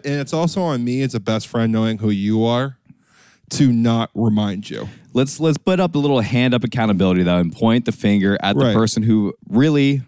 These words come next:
Speaker 2: really boils down to, and that's, that's your boy over
Speaker 1: I,
Speaker 2: here.
Speaker 1: I get that. But, you
Speaker 2: Yeah.
Speaker 1: know, it's like, um, if you see, it's like if you see me and my brain is just going a thousand miles an hour
Speaker 2: I'm gonna
Speaker 1: and I
Speaker 2: help
Speaker 1: have
Speaker 2: you
Speaker 1: that
Speaker 2: out.
Speaker 1: thousand yard stare.
Speaker 2: I'm gonna help you out.
Speaker 1: You always,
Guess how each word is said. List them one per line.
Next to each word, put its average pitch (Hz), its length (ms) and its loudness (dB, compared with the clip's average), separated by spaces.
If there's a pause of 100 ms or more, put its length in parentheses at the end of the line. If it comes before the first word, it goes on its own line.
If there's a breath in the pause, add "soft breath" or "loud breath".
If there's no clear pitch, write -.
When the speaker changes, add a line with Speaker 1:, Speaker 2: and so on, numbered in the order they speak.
Speaker 2:
really 117 280 4
boils 101 400 0
down 87 240 0
to, 90 160 0
and 85 80 -2
that's, 92 260 -4
that's 92 260 -4
your 85 80 -2
boy 80 220 0
over 76 140 -2
Speaker 1:
I, 160 80 2
Speaker 2:
here. 82 120 0
Speaker 1:
I 165 160 0
get 143 220 0
that. 101 260 -6
But, 135 140 0
you 147 140 0
Speaker 2:
Yeah. 143 60 2
Speaker 1:
know, 127 200 0
it's 139 260 -4
like, 160 300 -2
um, 143 460 -2 (580 loud breath)
if 139 100 -2
you 147 80 -4
see, 180 260 -4
it's 139 280 -8
like 160 160 -6
if 147 100 -2
you 147 120 2
see 160 260 -6
me 123 380 -4 (100)
and 117 100 -2
my 113 140 0
brain 117 380 -2
is 107 80 -4
just 107 160 -6
going 117 240 -4
a 104 40 -12
thousand 110 380 -4
miles 107 300 -4
an 107 80 -4
hour 104 160 -10
Speaker 2:
I'm 110 60 0
gonna 117 40 4
Speaker 1:
and 117 60 2
I - 20 2
Speaker 2:
help 117 120 0
Speaker 1:
have 113 60 -2
Speaker 2:
you 117 60 4
Speaker 1:
that 110 80 4
Speaker 2:
out. 90 180 0 (120)
Speaker 1:
thousand 117 480 -4
yard 113 260 0
stare. 110 360 -4
Speaker 2:
I'm 117 200 -4
gonna 101 100 2
help 101 220 0
you 98 100 2
out. 82 200 2
Speaker 1:
You 147 100 4
always, 147 320 -2